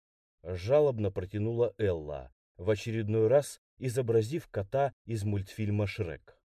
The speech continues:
«Я же извинилась!» Я проигнорировал ее слова, к тому же мы уже опаздывали. Однако на общую магию — которая традиционно шла первым занятием в девять часов утра,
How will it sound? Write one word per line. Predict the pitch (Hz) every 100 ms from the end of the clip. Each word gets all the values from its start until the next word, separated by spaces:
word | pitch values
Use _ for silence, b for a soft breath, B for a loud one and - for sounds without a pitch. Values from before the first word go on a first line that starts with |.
| _ _ _ _ _
«Я | 101 143
же | 143 185
извинилась!» | 160 180 196 185 135 90 76 - - _ _ _ _ _ _ _ _ _ _ _
Я | 110 120 175 160 147
проигнорировал | 147 151 143 147 143 104 90 82 85
ее | 82 90 92
слова, | 101 107 139 135 73 - b b b
к | -
тому | 147 180 170
же | 107 104 - _
мы | - 160
уже | 165 143 151
опаздывали. | 151 - 123 87 82 76 69 67 62 _ _ _ _ _ _
Однако | 110 113 135 156 - 143 131 123 -
на | 123 135
общую | 165 202 - 113 110
магию — | 110 101 78 78 71 67 _ _ -
которая | 127 139 123
традиционно | 107 110 110 104 131 117 107 101
шла | 117 113
первым | - 117 90 90
занятием | 78 98 95 82 85 82
в | 78
девять | 95 82 78
часов | 92 - 95
утра, | 98 117 151 95